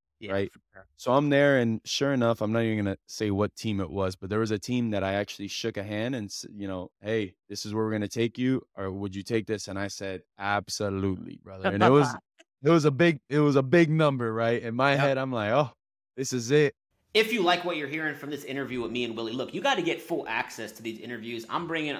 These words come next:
Speaker 1: on some of my close friends, some people that are successful in business, uh, professional athletes like Willie.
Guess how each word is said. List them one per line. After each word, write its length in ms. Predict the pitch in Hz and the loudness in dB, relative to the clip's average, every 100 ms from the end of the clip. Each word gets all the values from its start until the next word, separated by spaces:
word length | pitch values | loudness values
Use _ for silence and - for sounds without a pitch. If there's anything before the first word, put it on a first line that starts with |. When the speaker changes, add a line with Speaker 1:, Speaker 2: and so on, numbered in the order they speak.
| - | -6
Speaker 1:
on 400 | 117 117 113 110 | -4 -2 -2 -6
some 200 | 110 117 | -8 -6
of 60 | 110 | -4
my 140 | 101 | -6
close 400 | - - 135 127 | -6 -6 -6 -6
friends, 420 | - 120 117 110 | -8 -4 -4 -4
some 140 | - 98 | -10 -10
people 280 | 143 127 120 | -8 -2 -2
that 100 | 110 | -2
are 60 | |
successful 580 | 104 - 120 113 - 107 | -6 -4 -2 -2 -6 -8
in 120 | 95 | -6
business, 560 | 104 151 151 143 143 - - _ _ | -2 -2 0 -2 -4 -10 -20 _ _
uh, 160 | 92 - | -8 -8
professional 560 | - 123 156 147 143 123 | -10 -4 -2 -2 -4 -2
athletes 500 | 127 127 - 127 107 | -2 -2 -4 -8 -2
like 280 | 123 110 107 | -2 -2 -2
Willie. 400 | 127 127 117 | -2 -2 -4